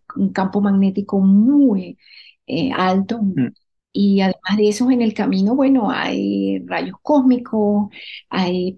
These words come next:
Speaker 1: partículas, hay, pueden pasar tantas cosas, ¿no?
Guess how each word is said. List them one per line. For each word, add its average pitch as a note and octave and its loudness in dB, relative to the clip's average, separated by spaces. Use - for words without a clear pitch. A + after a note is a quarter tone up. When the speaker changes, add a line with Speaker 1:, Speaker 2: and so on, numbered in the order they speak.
Speaker 1:
partículas, A3 0
hay, G3+ 0
pueden C4 4
pasar C4+ -2
tantas C4+ 0
cosas, - -6
¿no? - -2